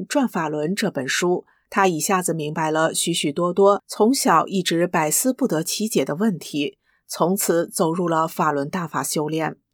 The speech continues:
周丽热心帮助同学，看淡名利，用真善忍标准要求自己，和老师同学的关系都非常融洽，因学习成绩优秀，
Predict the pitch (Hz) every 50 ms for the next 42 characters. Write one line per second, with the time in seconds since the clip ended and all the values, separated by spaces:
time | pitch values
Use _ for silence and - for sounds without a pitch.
0 | _ _ _ _ - 220 214 214 208 208 196 185 - - 208 196 180 - 196 180
1 | 180 220 220 233 226 226 165 - - - 139 156 185 - - 160 143 147 165 -
2 | _ _ _ - - - 196 175 196 185 170 156 151 147 147 147 156 185 196 180
3 | - - _ _ _ _ _ _ 247 240 226 220 220 226 - 277 277 277 - -
4 | 302 262 202 180 151 156 156 180 185 180 185 185 - 175 151 151 - - 202 202
5 | 214 214 - - 151 139 139 - 180 160 - - 160 147 151 - - _ _ _
6 | _ _ _ - - 233 233 220 185 180 180 - 240 233 - - 151 170 - 185
7 | 170 156 - 180 180 196 214 - - - 147 143 - 185 165 165 170 - - 220
8 | 214 - - - 170 170 170 143 147 151 - - - 202 180 160 151 - - _
9 | _ _ _ - 220 214 202 196 208 202 - 196 170 - 196 185 - - 160 151
10 | 160 175 - 233 190 180 165 160 165 - - 190 151 151 - -